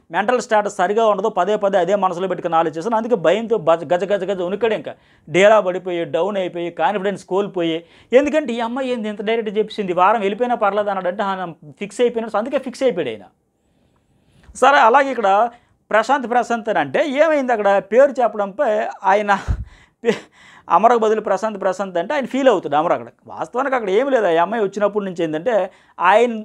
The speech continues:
ఆయన నాతో మాట్లాడుతున్నాడు పల్లవి ప్రశాంత్ అంటుంది. కానీ పల్లవి ప్రశాంత్ ఈయనతో, ఈమెతో మాట్లాడుతున్నాడు ఎందుకంటే,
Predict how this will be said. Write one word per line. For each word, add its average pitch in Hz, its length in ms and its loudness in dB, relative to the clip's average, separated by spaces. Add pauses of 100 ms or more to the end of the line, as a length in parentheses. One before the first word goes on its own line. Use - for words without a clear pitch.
ఆయన 208 320 4
నాతో 220 260 2
మాట్లాడుతున్నాడు 190 680 -2
పల్లవి 180 300 -2
ప్రశాంత్ 160 340 -4
అంటుంది. 143 220 -6
కానీ 208 140 -2
పల్లవి 190 340 2
ప్రశాంత్ 214 460 -4
ఈయనతో, 202 460 -2
ఈమెతో 196 360 0
మాట్లాడుతున్నాడు 175 580 0
ఎందుకంటే, 165 380 0